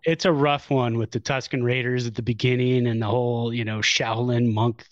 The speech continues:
theme and, and all that. It was a bit of a drag, but then it kicks up, and oh man, the last four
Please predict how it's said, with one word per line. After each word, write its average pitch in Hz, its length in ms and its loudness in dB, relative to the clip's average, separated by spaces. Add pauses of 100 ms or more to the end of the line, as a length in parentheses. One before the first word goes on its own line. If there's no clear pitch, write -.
(180)
theme 120 720 0
and, 110 340 -6
and 107 200 -2
all 110 180 0
that. 107 220 0
It 107 80 -2
was 127 280 2
a 185 200 4 (520)
bit 196 140 4
of 175 80 4
a 170 40 2
drag, 135 420 2
but 123 100 -2
then 156 140 2
it 147 100 -4
kicks - 300 -4
up, 151 420 2
and 110 360 -2
oh 143 500 4
man, 117 340 0
the 98 80 -8
last 110 320 -4 (120)
four 120 600 4